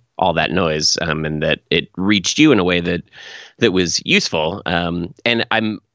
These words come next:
I'm double honored and, and grateful for the opportunity maybe to flesh it out with words, because as anyone who has ever, I mean, I, I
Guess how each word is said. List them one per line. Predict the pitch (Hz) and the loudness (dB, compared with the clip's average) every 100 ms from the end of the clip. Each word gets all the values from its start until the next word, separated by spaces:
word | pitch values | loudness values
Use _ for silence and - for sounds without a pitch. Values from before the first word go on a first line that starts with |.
| - | -6
I'm | 101 98 95 | -4 -4 -2
double | 131 156 143 | 0 2 0
honored | 92 92 95 | 0 -2 -2
and, | 87 85 - | -4 -6 -6
and | 87 82 | -6 -4
grateful | 87 98 - 87 | 0 -2 0 -4
for | 82 | -2
the | 85 80 | -2 -2
opportunity | 80 82 85 82 | -4 -6 -4 -4
maybe | 80 82 80 | -4 -4 -4
to | 76 | -2
flesh | 85 85 | -2 -2
it | 82 | -2
out | 82 80 | -2 -2
with | 87 87 | -4 0
words, | 87 82 80 - | 2 0 -2 -8
because | 82 80 78 - - - - - - - - | -4 -2 0 0 -2 -10 -18 -18 -20 -20 -4
as | 95 98 | 0 2
anyone | 117 117 107 101 | 4 4 4 2
who | 92 | 0
has | 82 | 0
ever, | 101 95 78 78 | 0 0 -2 -4
I | 85 | -2
mean, | 85 | 0
I, | 80 90 - | 0 -2 -2
I | 87 85 | -4 -4